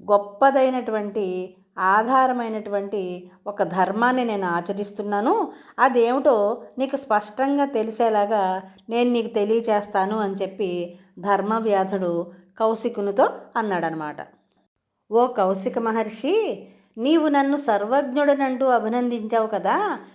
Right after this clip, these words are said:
నేను ఇంతటి విజ్ఞానాన్ని పొందడానికి మూలమైన ధర్మం ఒకటి ఉంది. ఆ ధర్మాన్ని నీ కంటికి కనిపించే విధంగా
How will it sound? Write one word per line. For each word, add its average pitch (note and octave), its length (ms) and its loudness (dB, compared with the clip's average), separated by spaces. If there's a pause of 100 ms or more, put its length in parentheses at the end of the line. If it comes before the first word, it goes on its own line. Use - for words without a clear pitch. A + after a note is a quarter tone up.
(200)
నేను C4 360 2 (160)
ఇంతటి C4+ 480 0
విజ్ఞానాన్ని C4+ 840 -2
పొందడానికి G#3 1160 -2 (260)
మూలమైన D4 720 2 (140)
ధర్మం G#3+ 380 -2
ఒకటి G3 240 -2
ఉంది. F3+ 440 -8 (360)
ఆ B3+ 180 4
ధర్మాన్ని G3 920 -2 (300)
నీ C#4+ 180 0
కంటికి A#3 560 -4
కనిపించే A#3 640 0
విధంగా F#3 760 -2